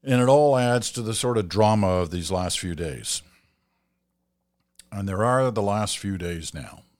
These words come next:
We are into the final moments of the twenty-nine election campaign, twenty nineteen election campaign. And amazingly, the two leading parties are still in the low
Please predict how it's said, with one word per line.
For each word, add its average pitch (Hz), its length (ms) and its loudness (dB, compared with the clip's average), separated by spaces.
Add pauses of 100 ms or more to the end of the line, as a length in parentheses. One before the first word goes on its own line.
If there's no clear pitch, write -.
(340)
We 98 160 -6
are 92 220 -2
into 90 420 -6
the 78 220 -12
final 87 520 -10 (360)
moments 87 560 -10 (580)
of 87 120 -12
the 82 100 -6
twenty-nine 82 560 -8
election 73 400 -12
campaign, 71 500 -16
twenty 101 240 -2
nineteen 82 400 -6
election 78 380 -12
campaign. 80 580 -10 (420)
And 113 440 -2 (640)
amazingly, 104 1000 -4 (1300)
the - 80 -14
two 214 320 -4
leading 170 380 -4
parties 95 560 -10
are 110 120 -4
still 160 320 -4
in 117 120 -2
the 101 100 -2
low 120 760 -2